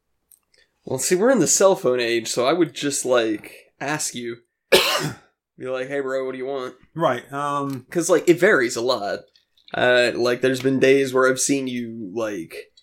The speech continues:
Speaker 1: you know, have assorted nuts versus days where I've seen you eat, like, chocolate fudge Pop-Tarts. And so, like, I, I would, I would wanna make sure because
Speaker 2: Well, I only do the mini bites of the chocolate fudge.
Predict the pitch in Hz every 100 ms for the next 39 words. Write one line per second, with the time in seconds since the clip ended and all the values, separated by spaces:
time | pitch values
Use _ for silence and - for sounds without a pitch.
0 | _ _ - 104 107 - 120 127 123 -
1 | - 135 147 151 175 247 - - - 131
2 | 127 131 131 131 127 117 131 131 131 131
3 | 127 135 131 123 120 131 - 127 127 123
4 | - _ _ _ - - 135 127 139 160
5 | 151 - 196 208 - 127 123 131 - -
6 | 135 131 123 120 127 131 123 120 120 120
7 | 127 123 117 127 135 139 123 110 123 131
8 | 120 135 135 135 - 180 117 120 - 135
9 | 151 131 131 - - 160 160 175 220 196
10 | 190 160 160 143 113 107 110 - 113 107
11 | - 104 95 -